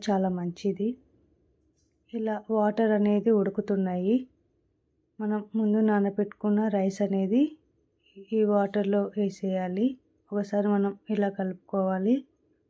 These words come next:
మంచిగా అన్నం అనేది ఉడుకుతుందండి.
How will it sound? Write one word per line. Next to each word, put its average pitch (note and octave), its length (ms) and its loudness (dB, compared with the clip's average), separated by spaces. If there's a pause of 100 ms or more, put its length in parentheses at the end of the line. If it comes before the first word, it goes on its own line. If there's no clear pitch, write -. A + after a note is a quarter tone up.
(2000)
మంచిగా A3 420 -2
అన్నం G3+ 280 0
అనేది G3 340 0
ఉడుకుతుందండి. F#3+ 840 -2